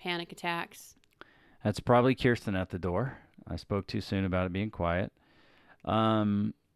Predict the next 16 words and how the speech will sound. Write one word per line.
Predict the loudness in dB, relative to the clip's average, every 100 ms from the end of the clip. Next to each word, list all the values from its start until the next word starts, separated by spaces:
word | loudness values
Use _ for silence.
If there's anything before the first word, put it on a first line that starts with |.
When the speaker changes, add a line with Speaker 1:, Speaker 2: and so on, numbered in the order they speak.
| _ _ -4
Speaker 2:
and | 0 2
then, | 4 4 4
Speaker 1:
She's | 4
playing | 4 4 4
Speaker 2:
um, | 4
Speaker 1:
lights | 0 -2
on, | -8 -8
lights | -8 -10
off. | -12 -12 -18 _ -8 -6
Speaker 2:
Is | -4
she? | -2 -2 -4 _
Speaker 1:
Mm-hmm. | -10 -6 -8 -8 -6 -4 -6
Speaker 2:
<laughs> | -12 -20 -20 -20 -18 -4
And | 0 2
then, | 4 4
uh, | 4 6 4 4 2